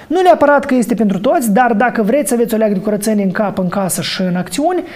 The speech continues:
încercați să planificați postările pe un termen măcar de o săptămână, două, trei. Adică e că voi stați, ok,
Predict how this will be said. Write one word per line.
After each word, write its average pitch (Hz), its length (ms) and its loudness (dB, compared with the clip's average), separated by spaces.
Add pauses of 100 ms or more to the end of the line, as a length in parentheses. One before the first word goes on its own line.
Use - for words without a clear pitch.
(200)
încercați 277 480 0
să 359 60 0
planificați 320 840 0 (220)
postările 247 680 0 (380)
pe - 80 2 (160)
un 349 60 0
termen 349 340 2
măcar 311 280 0
de 233 100 2
o 247 40 2
săptămână, 262 420 0
două, 233 220 4
trei. 208 340 -2 (360)
Adică 392 240 0
e - 40 0
că 381 80 0
voi 359 160 2
stați, 302 360 0
ok, 285 160 0